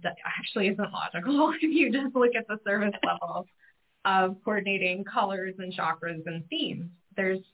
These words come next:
so much more to it than simply that. And man, I mean, you're so successful at what you do. It's like, it's not a placebo.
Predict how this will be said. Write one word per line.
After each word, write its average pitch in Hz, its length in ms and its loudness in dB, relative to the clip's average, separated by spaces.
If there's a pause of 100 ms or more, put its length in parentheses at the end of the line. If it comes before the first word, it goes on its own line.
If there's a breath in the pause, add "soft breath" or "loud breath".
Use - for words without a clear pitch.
so 220 140 0
much 220 240 -2
more 185 320 -4 (100)
to 165 120 -6
it 160 260 -2
than 170 280 -6
simply 170 340 -6
that. 151 340 -4 (800)
And 165 520 -4 (440)
man, 175 360 -4
I 170 120 -6
mean, 175 160 -6
you're 170 200 -6
so 175 220 -4
successful 160 460 -8
at 156 100 -4
what 160 140 -8
you 165 120 -10
do. 160 280 -4
It's - 180 -8 (2250)
like, 214 200 0
it's - 280 -14
not 233 200 2
a 233 40 0
placebo. 226 640 -4